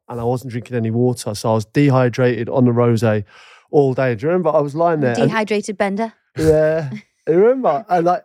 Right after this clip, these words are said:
Speaker 1: or, I, it was about two in the morning. I started, I was literally crying with the headache,
Speaker 2: <laughs>
Speaker 1: and I had to wake you up. And do you remember you putting, like, wet towels on my, on
Speaker 2: Yeah,
Speaker 1: flannel
Speaker 2: you
Speaker 1: on
Speaker 2: were
Speaker 1: my
Speaker 2: crying. You,
Speaker 1: forehead?
Speaker 2: you actually got in the pool in
Speaker 1: I
Speaker 2: the middle
Speaker 1: got
Speaker 2: of the
Speaker 1: up
Speaker 2: night 'cause
Speaker 1: and I,
Speaker 2: he's
Speaker 1: I went for a swim.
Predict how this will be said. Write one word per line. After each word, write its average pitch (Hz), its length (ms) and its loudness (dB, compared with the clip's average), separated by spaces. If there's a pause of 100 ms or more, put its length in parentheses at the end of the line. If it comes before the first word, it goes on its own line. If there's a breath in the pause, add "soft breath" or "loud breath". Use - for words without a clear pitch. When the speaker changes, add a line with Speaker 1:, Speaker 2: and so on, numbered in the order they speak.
(160)
Speaker 1:
or, 202 240 -2 (360)
I, 175 200 0
it 180 100 -6
was 165 120 -10
about 175 420 -4
two 190 200 -6
in 175 80 -4
the 170 60 -8
morning. 175 300 -2
I 135 140 2
started, 135 500 -6
I 139 100 2
was 131 260 -4 (100)
literally 131 380 -12
crying 117 440 -8
with 113 160 -18
the 120 80 -10
headache, 107 300 -6 (220)
Speaker 2:
<laughs> - 220 -18
Speaker 1:
and 131 120 4
I 139 80 4
had 139 100 -2
to 143 100 -6
wake 135 280 -2
you 143 100 -2
up. 131 220 0
And 123 100 -6
do 127 80 0
you 151 40 6
remember 156 180 -2
you 147 180 -6
putting, - 260 -8
like, 147 200 -2
wet 156 220 -4
towels 160 320 0
on 127 80 -8
my, 123 80 -4
on 123 320 -6
Speaker 2:
Yeah, 131 100 -14
Speaker 1:
flannel 147 300 2
Speaker 2:
you 120 60 4
Speaker 1:
on 117 60 -2
Speaker 2:
were 120 60 0
Speaker 1:
my 120 60 0
Speaker 2:
crying. 247 180 -4
You, 262 40 -14
Speaker 1:
forehead? 147 380 2
Speaker 2:
you - 40 0
actually - 320 -6
got 247 180 -2
in 247 80 -8
the 254 80 -6
pool 226 260 -4
in 214 60 -2
Speaker 1:
I 135 60 4
Speaker 2:
the 135 100 -2
middle 180 120 2
Speaker 1:
got - 60 -2
Speaker 2:
of 185 60 2
the 175 60 0
Speaker 1:
up - 100 0
Speaker 2:
night 117 140 -12
'cause - 100 -6
Speaker 1:
and 151 100 -2
I, - 40 0
Speaker 2:
he's 180 80 -4 (240)
Speaker 1:
I 151 40 -4
went 165 160 0
for 151 80 -12
a 143 40 -10
swim. 143 500 -2